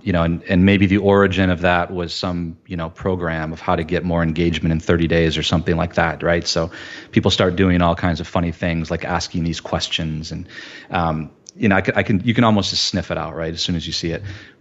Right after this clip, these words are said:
But imitating, th-, there's a lot of cargo cult stuff happening, um, not only on social media, but in, uh, you know, in the startup world, for instance. And it's like, imitating sort of the, the external things,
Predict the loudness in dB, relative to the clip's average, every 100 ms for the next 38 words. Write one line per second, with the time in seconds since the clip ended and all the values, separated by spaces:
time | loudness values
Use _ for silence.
0 | _ 2 2 -4 _ _ _ _ _ 0
1 | 2 2 4 4 4 2 0 -2 -2 0
2 | 2 2 2 0 -2 -2 0 -2 -4 -6
3 | -6 -6 -6 -6 -6 -6 -10 -12 -12 -4
4 | -2 0 -2 0 2 4 2 0 0 -2
5 | -2 -2 0 2 4 2 0 0 2 2
6 | 0 -2 2 4 4 2 0 -4 -14 -20
7 | -20 _ _ -16 -12 -8 2 4 6 4
8 | 4 4 4 4 2 -4 -8 -6 -8 -8
9 | -10 -8 -4 -4 2 2 0 -6 -20 -20
10 | _ _ _ 2 4 4 2 2 2 -2
11 | -2 -4 -4 -4 -6 -6 -4 -2 -2 -2
12 | -2 2 4 4 2 0 -4 -4 -4 -6